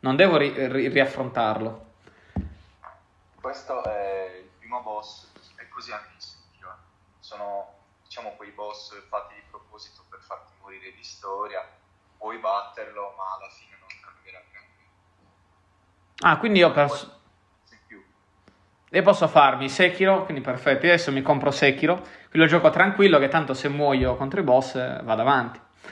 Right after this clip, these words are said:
Speaker 1: Mi faccio il finale peggiore.
Speaker 2: Solo il primo. Demon Souls, eh, ha come primo boss un boss che è fatto di proposito per uccidere il giocatore.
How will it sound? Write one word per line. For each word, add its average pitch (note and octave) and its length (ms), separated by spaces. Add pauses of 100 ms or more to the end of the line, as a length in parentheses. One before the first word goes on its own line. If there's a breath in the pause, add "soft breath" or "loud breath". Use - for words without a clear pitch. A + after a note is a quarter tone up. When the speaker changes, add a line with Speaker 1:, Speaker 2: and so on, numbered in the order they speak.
(360 loud breath)
Speaker 1:
Mi C3 120
faccio D#3 260
il C#3+ 60
finale D3 600
peggiore. D3+ 760 (240)
Speaker 2:
Solo A#2+ 220
il B2+ 60
primo. - 420 (560)
Demon A#2 240
Souls, A2+ 500
eh, G2 420 (200)
ha - 240
come F#2+ 440 (360)
primo A#2 260
boss G#2 380
un B2 280
boss G#2+ 320
che A2 60
è G2+ 40
fatto - 360
di - 80
proposito G#2+ 640
per A2+ 160
uccidere G#2 460
il G2 60
giocatore. F#2 580